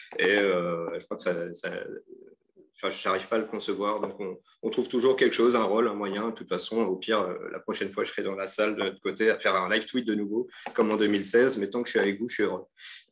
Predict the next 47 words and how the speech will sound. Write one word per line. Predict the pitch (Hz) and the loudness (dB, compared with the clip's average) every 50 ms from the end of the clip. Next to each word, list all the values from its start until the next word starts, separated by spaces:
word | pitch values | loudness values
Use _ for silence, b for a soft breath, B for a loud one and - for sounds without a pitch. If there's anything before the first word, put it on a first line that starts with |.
| _ 101 | _ 2
Euh, | 110 107 107 110 110 110 110 110 110 110 110 110 113 113 113 - - - | 2 4 4 4 4 4 2 2 2 2 2 4 2 2 0 0 0 4
et, | 123 123 131 135 135 135 | 6 8 8 8 8 8
et | 139 | 6
effectivement, | 139 143 160 156 - 180 170 165 185 202 180 | 6 6 4 2 2 -4 -2 0 0 2 4
alors | 135 110 110 - | 4 4 2 2
pourquoi | - 170 - - - 190 202 196 | 0 -2 -2 2 4 4 4 4
ce | 196 - 147 | 2 -2 -4
sujet-là | - - 143 123 131 120 131 139 135 | -6 -6 -4 -2 0 0 2 2 0
aujourd'hui ? | 131 120 110 110 120 151 170 | 0 -2 -6 -6 -6 -8 -8
On | 170 | -8
pourrait | - 113 104 104 | -8 -4 -4 -2
se, | 101 - - 101 101 98 95 95 | -2 -2 -2 -2 -2 -2 -4 -6
se | - - | -4 -4
le | 98 101 | 0 2
demander. | 110 107 107 107 104 117 135 - B B B B B B B B - | 2 2 2 2 2 4 4 2 B B B B B B B B -2
Euh, | 110 107 104 107 107 110 113 110 - - - _ _ _ _ _ - 82 | 0 2 2 2 0 -2 -2 -6 -8 -14 -20 _ _ _ _ _ -14 -10
c'est | 87 - - 151 | -8 -2 0 2
venu | 139 151 175 175 151 | 4 6 8 8 6
à, | - - | 6 4
à | 123 135 | 0 -2
la | 131 127 | -4 -4
fois | - - 160 143 | 0 0 2 4
de | 143 | 4
moi | 139 143 151 147 - | 4 2 0 0 -2
parce | 135 - - - 120 | -6 -8 -8 -10 -10
que | - 143 135 | -8 -6 -6
ça | - - 123 | -6 -6 -6
fait | - - 139 135 - | -4 -6 -6 -6 0
quelque | - 160 156 - 160 | 0 0 2 4 2
temps | 147 - - 120 123 123 - - b b b b b b _ | 4 4 4 2 2 2 -2 -8 b b b b b b _
que | 120 120 131 143 | 6 6 6 6
je | 143 143 | 6 2
me | 123 | 0
fais | - - 139 | 0 0 0
une | 123 | 0
réflexion, | 120 127 123 - 131 123 - - 110 110 110 127 B B B B B B | 0 -2 -2 -2 -4 -4 -2 -2 -4 -4 -4 -4 B B B B B B
à | - 120 | 2 4
la | 143 | 4
fois | 147 - 214 | 6 6 6
avec | 196 165 147 | 6 6 6
mes | 147 139 135 143 | 4 4 4 4
élèves, | 135 131 120 127 143 147 - - - _ | 4 4 6 4 2 0 -2 -8 -14 _
alors | 101 101 101 - | -14 -14 -14 -4
que, | - 110 104 101 | -2 -2 -2 0
que, | - 110 107 107 | 0 0 -2 -2
que | 104 - 113 | 0 0 2
j'adore | 113 123 117 123 131 143 147 - 95 87 | 2 4 4 4 4 4 4 2 0 -6